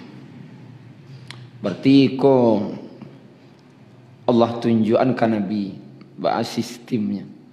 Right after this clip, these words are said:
Macam gitu. Ah, jadi kalau ka mandok-mandok ko agak cadiak saya ketek. <laughs> Ko ndak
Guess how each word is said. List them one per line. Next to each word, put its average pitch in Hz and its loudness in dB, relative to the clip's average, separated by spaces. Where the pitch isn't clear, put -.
Macam 104 -6
gitu. 98 -6
Ah, 78 -10
jadi 117 0
kalau 110 0
ka 107 -2
mandok-mandok 101 0
ko 127 2
agak - -4
cadiak 101 -2
saya - -8
ketek. 120 -4
<laughs> - -18
Ko 147 4
ndak 151 4